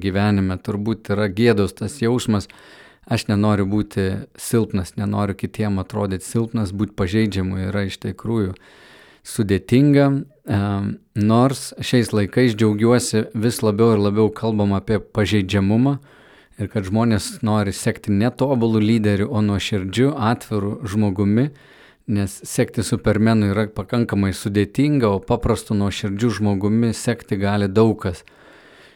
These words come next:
Taigi, vadovo kėdė jau truputį užprogramuoja žmogų tokiam izoliuotam gyvenimui. Ir norint, am, turėti draugų,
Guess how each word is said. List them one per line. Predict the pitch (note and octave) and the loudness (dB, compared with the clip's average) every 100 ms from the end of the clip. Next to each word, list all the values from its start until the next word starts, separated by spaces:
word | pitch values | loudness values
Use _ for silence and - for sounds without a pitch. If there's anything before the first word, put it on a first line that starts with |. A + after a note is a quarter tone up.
| _ | _
Taigi, | A#2+ A2 C3 A#2+ B2 - _ _ _ _ _ - - | -4 2 4 4 2 -6 _ _ _ _ _ -18 -2
vadovo | A#2 A2+ C3 D3+ C3 | 0 4 6 6 4
kėdė | - A#2 G#2+ B2+ C#3+ C#3 C#3+ - | 4 0 2 4 4 4 0 -2
jau | A2 A2+ | -2 0
truputį | - D3 D#3 D#3 A#2+ | 2 0 0 0 0
užprogramuoja | G#2 - A#2 G#2+ A2 A2 B2 C#3 A#2+ G2+ | 0 0 0 2 4 4 4 6 4 4
žmogų | G#2+ A#2 A2+ G2+ | 2 2 2 0
tokiam | - G#2+ - A2 G#2+ B2+ | -2 -6 -2 0 0 -2
izoliuotam | F#2+ A2 G#2+ B2 A#2 G#2 F#2+ | 0 0 4 2 2 0 0
gyvenimui. | G2+ A2+ A2+ G2+ F#2 F#2 - _ - | 0 2 2 2 0 -4 -10 _ -4
Ir | A2 G#2+ G#2+ G#2 | 0 0 -2 -2
norint, | G#2+ A#2 C3 B2+ G#2 - - - | 0 2 4 4 2 -4 -14 -6
am, | G2+ G2+ G2 G2 A2 - _ | -4 -2 -2 -4 -8 -16 _
turėti | - G#2+ A#2+ B2 A2 | -2 0 2 0 0
draugų, | G2+ G#2 G#2+ A2+ C#3+ | 2 2 2 2 2